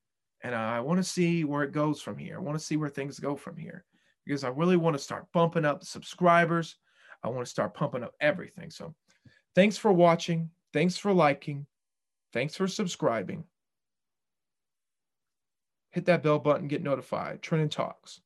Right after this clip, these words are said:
The first episode of Trenton Tra-, Talks is done. It is over. I cannot wait for next week. See you then. Thank you for watching to the Trenton and Ryan Sports Show.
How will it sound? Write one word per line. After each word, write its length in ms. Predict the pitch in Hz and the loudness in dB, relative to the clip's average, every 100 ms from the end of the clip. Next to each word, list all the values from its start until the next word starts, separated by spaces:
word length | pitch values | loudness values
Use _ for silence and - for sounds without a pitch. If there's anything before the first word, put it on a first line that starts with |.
| _ _ _ _ - | _ _ _ _ -12
The 80 | - | 2
first 300 | 185 180 190 | 6 6 6
episode 600 | 165 160 180 165 170 156 | 4 4 4 4 4 0
of 140 | - | -6
Trenton 280 | - 180 170 | -4 0 2
Tra-, 340 | 156 151 147 - | 4 4 4 0
Talks 380 | - 151 139 - | 2 4 4 -2
is 160 | - 135 | -14 0
done. 440 | 165 175 175 165 - _ _ _ - | 6 6 6 2 -8 _ _ _ -12
It 100 | 131 | -6
is 200 | 123 165 | 0 6
over. 380 | 175 165 170 165 _ _ _ _ | 6 8 4 0 _ _ _ _
I 100 | - | -6
cannot 340 | 127 147 156 143 | -2 2 4 6
wait 360 | 147 143 - _ _ _ - - | 4 4 0 _ _ _ -20 -10
for 100 | 143 | -2
next 320 | 139 131 - | 0 -2 -6
week. 380 | 117 - - _ _ _ _ _ _ _ _ _ _ _ | -8 -10 -16 _ _ _ _ _ _ _ _ _ _ _
See 220 | - - | -14 -8
you 100 | 120 | -6
then. 260 | 123 151 135 - _ _ _ _ _ _ _ _ _ | -4 -4 -6 -14 _ _ _ _ _ _ _ _ _
Thank 300 | - 220 - | -2 -2 -2
you 140 | 110 98 | -8 -10
for 160 | - | -8
watching 380 | 127 147 160 156 | -2 0 0 -6
to 120 | - 117 | -8 -10
the 80 | |
Trenton 440 | - - 151 160 160 | -10 -8 -4 -4 -6
and 220 | 127 131 | -10 -8
Ryan 280 | 131 131 127 | -6 -6 -8
Sports 380 | - - - - | -12 -12 -12 -14
Show. 240 | - | -16